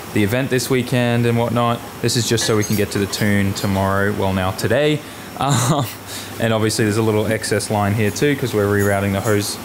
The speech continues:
compared to how it was before. So that doesn't look good,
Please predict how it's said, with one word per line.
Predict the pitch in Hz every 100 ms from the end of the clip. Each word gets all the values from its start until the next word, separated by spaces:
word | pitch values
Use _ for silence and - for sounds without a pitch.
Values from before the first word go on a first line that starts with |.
| - -
compared | 107 95 101 98
to |
how | 107 101
it |
was | 104 101
before. | - 107 170 185 185 180 - - - -
So | - 143
that |
doesn't | 175 170 175
look | 170
good, | 160 165 151